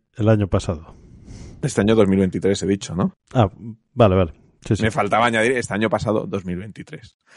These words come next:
Speaker 2: Sí, sí, haces bien en matizar porque en mi cabeza ya os digo que, que yo muchas veces digo, "Feliz dos mil veintitrés", ¿eh?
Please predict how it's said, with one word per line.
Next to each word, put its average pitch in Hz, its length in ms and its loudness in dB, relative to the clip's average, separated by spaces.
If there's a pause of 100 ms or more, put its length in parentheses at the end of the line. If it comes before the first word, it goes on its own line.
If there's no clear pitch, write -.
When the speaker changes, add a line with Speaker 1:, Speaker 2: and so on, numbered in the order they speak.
Speaker 2:
Sí, 160 120 4
sí, 151 160 4
haces 139 240 4
bien 151 140 4
en 131 80 4
matizar 117 340 2
porque 117 180 2
en 95 120 -2
mi 90 100 -6
cabeza 95 300 -2
ya 110 120 4
os 90 40 -4
digo 98 180 2
que, - 220 -6 (400)
que - 100 0
yo 92 160 6
muchas 101 220 4
veces 98 160 2
digo, 92 140 2
"Feliz 101 320 2
dos 110 160 4
mil 92 120 0
veintitrés", 87 520 -4
¿eh? 76 80 -8